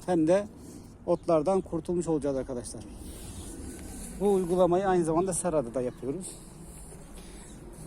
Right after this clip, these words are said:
Bakın serada da gördüğünüz gibi otlar hiç diplerinde yok. Bu biberlerimiz de aynı şekilde.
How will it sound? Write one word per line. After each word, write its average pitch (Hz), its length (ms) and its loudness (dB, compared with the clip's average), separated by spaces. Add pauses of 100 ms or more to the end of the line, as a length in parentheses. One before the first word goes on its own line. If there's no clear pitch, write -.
(320)
Bakın 147 260 -6
serada 143 460 2
da 180 140 0 (1600)
gördüğünüz 180 540 2
gibi 147 160 -6
otlar 160 380 -4
hiç - 320 -8
diplerinde 143 440 -2
yok. 170 320 -4 (200)
Bu 160 60 -4
biberlerimiz 147 680 -6
de 147 60 -12
aynı 127 240 -12
şekilde. 123 500 -14